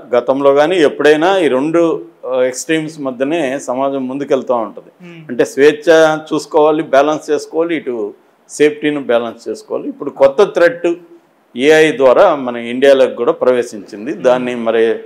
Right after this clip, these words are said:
Speaker 1: బీజేపీ గవర్నమెంట్ సెంట్రల్ లెవెల్లో ఎలా చూస్తుంది అనేది ఒకటి చూడాలి. రెండవది ప్రజల, ఆ, ఇండివిజువల్గా చూసినప్పుడు ఇట్లాంటి వాటిని కేర్ చేయని పరిస్థితి మెల్లమెల్లగా డెవలప్ అవుతుంది. ఇప్పుడు మనం
Speaker 2: అవును.
Speaker 1: ఫోటోలు చూసినప్పుడు నిజమైన ఫోటో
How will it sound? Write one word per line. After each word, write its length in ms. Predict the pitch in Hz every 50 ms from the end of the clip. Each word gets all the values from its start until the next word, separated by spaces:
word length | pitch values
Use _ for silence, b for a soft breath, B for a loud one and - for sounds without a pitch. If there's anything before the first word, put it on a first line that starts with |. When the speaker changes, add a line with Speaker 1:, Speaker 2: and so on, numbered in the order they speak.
| B B B B B B
Speaker 1:
బీజేపీ 400 | 104 113 127 131 143 139 147 147
గవర్నమెంట్ 600 | 127 131 135 135 127 127 127 123 120 120 120 120 117
సెంట్రల్ 380 | 120 - 117 113 110 123 127
లెవెల్లో 380 | 131 131 131 131 127 127 127 127
ఎలా 520 | 120 120 120 120 120 123 117 113 107 107 - - - _ _ _ _ _ _ -
చూస్తుంది 340 | 120 117 - _ 127 117 117
అనేది 260 | 113 117 120 123 127
ఒకటి 180 | 113 107 104 - - 120
చూడాలి. 360 | 113 113 110 107 - 165 165
రెండవది 580 | 160 147 156 180 196 202 196 180 185 190 233 - - - b b b b b _ _ _ -
ప్రజల, 420 | 127 135 139 160 202 202 214 214 214 - 185
ఆ, 520 | 175 160 151 147 143 135 135 131 127 123 123
ఇండివిజువల్గా 680 | 127 131 160 175 196 190 180 185 185 175 170 165 160 143
చూసినప్పుడు 760 | 147 143 - 151 139 127 120 147 165 190 180 143 127 143 - - _ _ _ _ _ _ _ _ _ _ _ _ _ _ _ _ _ _ _ _
ఇట్లాంటి 400 | 143 139 - 160 165 175 175 180
వాటిని 760 | 170 165 160 - 170 - - 196 180 156 147 151 156 156 - -
కేర్ 360 | - 135 156 180 180 180 170 196
చేయని 200 | 185 180 170 165
పరిస్థితి 480 | 170 170 147 147 147 - 175 160 -
మెల్లమెల్లగా 600 | 156 139 135 143 - 139 143 143 143 135 143 139
డెవలప్ 440 | 131 117 120 120 123 123 107 101 101
అవుతుంది. 300 | 98 95 - - 95 98
ఇప్పుడు 200 | 107 - 131 127
మనం 160 | 135 139 135
Speaker 2:
అవును. 120 | 135 131 -
Speaker 1:
ఫోటోలు 420 | 151 165 160 175 180 175 165 151
చూసినప్పుడు 500 | 156 143 - 165 156 143 156 156 165 165
నిజమైన 460 | 139 127 131 127 147 156 160 160 160
ఫోటో 360 | 156 143 151 147 147 147 147